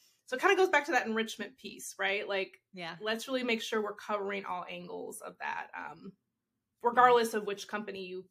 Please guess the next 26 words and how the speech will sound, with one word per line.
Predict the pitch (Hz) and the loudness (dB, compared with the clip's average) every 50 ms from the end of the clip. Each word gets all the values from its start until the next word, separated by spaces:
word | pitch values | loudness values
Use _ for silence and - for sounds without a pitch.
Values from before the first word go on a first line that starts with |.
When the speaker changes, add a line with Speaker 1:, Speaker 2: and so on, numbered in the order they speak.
| _ - | _ -18
Speaker 1:
you | 190 190 | -16 -14
fall | - - - - 165 | -12 -12 -12 -10 -12
into. | - - - - - 202 - _ _ _ _ _ _ _ _ _ _ _ _ _ - | -14 -16 -16 -16 -18 -18 -18 _ _ _ _ _ _ _ _ _ _ _ _ _ -16
Speaker 2:
Yeah, | - 180 175 170 175 170 _ _ 247 | -16 -16 -14 -16 -18 -20 _ _ -18
enrichment, | 208 185 185 180 185 196 196 - - - - 208 202 202 196 196 196 180 180 - _ - | -16 -14 -12 -12 -12 -12 -12 -12 -12 -12 -10 -10 -10 -10 -10 -12 -12 -14 -18 -20 _ -14
enriching | 202 208 220 240 269 262 - 320 277 277 | -12 -8 -6 -6 -6 -6 -8 -10 -8 -6
the | 269 254 | -6 -6
employee | 247 247 247 - 247 233 220 | -6 -8 -8 -8 -8 -6 -6
experience. | 208 208 - - - 196 185 175 170 165 175 180 - - - | -8 -10 -14 -14 -14 -14 -12 -12 -14 -14 -16 -18 -18 -12 -8
That's | 247 269 302 - - | -6 -6 -6 -6 -6
all. | 320 311 311 311 311 302 294 294 302 311 302 - | -6 -4 -4 -4 -6 -6 -8 -8 -10 -12 -14 -14
That's | 262 269 269 - | -14 -14 -12 -12
what | - 285 | -12 -12
it's | 294 285 - - | -12 -12 -14 -14
about. | 285 285 254 220 196 185 190 - - | -10 -8 -8 -8 -8 -10 -16 -18 -16
Asking | - 233 262 277 - - 320 | -14 -12 -12 -12 -12 -12 -12
employees | 311 302 285 - 294 294 294 285 277 | -12 -12 -12 -12 -12 -10 -10 -10 -12
what | 285 302 - | -14 -12 -10
they | - 294 294 | -10 -10 -8
want | 262 233 220 208 208 208 208 208 - - - - _ _ _ _ _ _ _ _ _ _ - | -8 -10 -10 -10 -10 -12 -12 -14 -16 -20 -20 -20 _ _ _ _ _ _ _ _ _ _ -18
and | 226 202 202 208 202 202 208 208 214 214 220 240 247 _ | -16 -14 -12 -12 -12 -12 -14 -14 -16 -18 -20 -20 _ _
seeing | - - - 262 262 269 269 254 | -20 -16 -12 -10 -10 -10 -10 -10
what | 247 240 | -10 -10
you | 247 247 247 | -12 -14 -14
can | - 254 247 | -14 -14 -14
provide. | 247 254 247 247 294 403 415 - - - | -14 -12 -10 -10 -10 -8 -10 -12 -14 -16